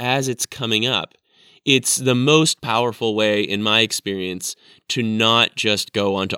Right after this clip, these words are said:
autopilot and go into defense mode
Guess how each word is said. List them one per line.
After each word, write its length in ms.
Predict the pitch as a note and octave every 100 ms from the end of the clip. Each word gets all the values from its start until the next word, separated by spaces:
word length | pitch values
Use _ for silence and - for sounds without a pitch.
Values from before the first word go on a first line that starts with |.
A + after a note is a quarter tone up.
| -
autopilot 720 | C#3+ D3+ - D#2+ C2 - - -
and 160 | G2+
go 180 | G#2 G2+
into 320 | G2 F#2+ F#2+
defense 560 | F#2 G2+ - D#3 F3+ -
mode 400 | E2 - -